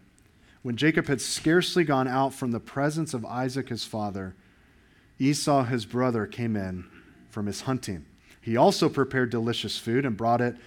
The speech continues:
to his father. And he said to his father, 'Let my father arise and eat of his son's game that you may bless me.'" Now, I can't help in my mind's eye just seeing this unfold almost on a stage. And so if, if I'm maybe directing a, a,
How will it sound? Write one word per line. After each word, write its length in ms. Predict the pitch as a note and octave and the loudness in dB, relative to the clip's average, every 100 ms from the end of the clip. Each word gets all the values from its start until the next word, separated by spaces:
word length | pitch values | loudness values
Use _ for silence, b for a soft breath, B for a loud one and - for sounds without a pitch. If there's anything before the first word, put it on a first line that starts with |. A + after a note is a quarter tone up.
| B | B
to 120 | - A#2+ | -4 -2
his 160 | G#2 | -2
father. 500 | - C3+ D3+ A2 G2+ B B B B | 0 2 2 0 -4 B B B B
And 80 | B2+ | -4
he 60 | |
said 240 | A#2+ F3 F3+ | 2 6 8
to 60 | |
his 140 | E3 - | 6 6
father, 320 | C3+ C3 B2 | 4 4 4
'Let 160 | C#3+ | 2
my 140 | D3 C3 | 2 0
father 400 | - C#3 D#3+ F3+ | 2 4 4 4
arise 440 | E3 C3 A#2 A2+ | 4 4 2 0
and 120 | A#2 | -2
eat 180 | B2 D3+ | 0 2
of 60 | D3 | 2
his 120 | C3 | -2
son's 360 | - C3+ C3+ A2+ | -2 0 0 0
game 260 | A2+ A2+ | -2 0
that 100 | A2+ | -2
you 440 | G#2 A2+ A2 A2 B B | -2 -2 0 -2 B B
may 120 | G#2 G2 | -8 -6
bless 420 | A2+ B2 - G2+ | -2 -2 -2 -10
me.'" 160 | E2 - _ _ _ b b b b b b | -14 -18 _ _ _ b b b b b b
Now, 140 | C3 C#3+ | 0 4
I 160 | D#3 | 2
can't 280 | D3+ G3 F#3 | 4 4 6
help 220 | F3 E3 | 6 4
in 140 | D3+ C#3+ | 4 4
my 140 | C3 | 6
mind's 360 | C3+ C#3+ C#3 B2 | 6 4 4 4
eye 340 | A2 G#2 G#2 - b b b b b b _ - | 4 2 -2 -8 b b b b b b _ -10
just 260 | B2 C#3 - A#2+ _ - | -2 -2 -4 -12 _ -8
seeing 280 | - F3 | 6 6
this 160 | E3 D#3 | 6 4
unfold 380 | D3 C#3+ C#3+ C#3+ | 2 2 4 4
almost 260 | C#3+ C#3 | 4 2
on 120 | C#3 A#2+ | 2 0
a 60 | |
stage. 560 | - B2+ A2 E2+ - - b b b b b | 0 -2 -2 -4 -10 -14 b b b b b
And 80 | B2 | -6
so 220 | C3 B2+ | -2 0
if, 240 | C3 B2 C3+ | 0 -2 -2
if 160 | B2 | 0
I'm 380 | C#3 D3+ D#3 C#3 - B B | 4 4 4 0 -10 B B
maybe 180 | C3+ C#3 | 2 4
directing 600 | A#2+ B2+ C#3 D3 D#3+ C#3 | 4 6 6 4 2 4
a, 40 | A#2+ | 4
a, 540 | A#2 A2 A2+ G#2+ | 2 0 0 -2